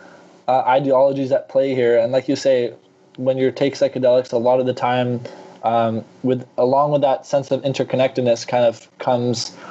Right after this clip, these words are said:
that dismay almost for, for capitalism, or as you, uh, more notably said, like, materialism. And yeah, I think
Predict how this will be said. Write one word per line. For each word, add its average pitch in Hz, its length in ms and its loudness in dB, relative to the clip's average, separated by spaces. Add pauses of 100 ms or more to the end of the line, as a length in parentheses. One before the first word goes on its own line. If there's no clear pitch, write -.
(220)
that 113 300 -2
dismay 123 540 0
almost 117 640 -2
for, 113 420 2 (320)
for 123 120 -4
capitalism, 123 640 -2
or 117 180 2
as 120 160 -2
you, 120 200 0 (220)
uh, 113 160 2
more 120 240 0
notably 120 240 2
said, 117 160 -2
like, 110 160 -2
materialism. 117 640 0 (420)
And 117 420 0 (500)
yeah, 156 180 2
I 190 160 2
think - 260 -8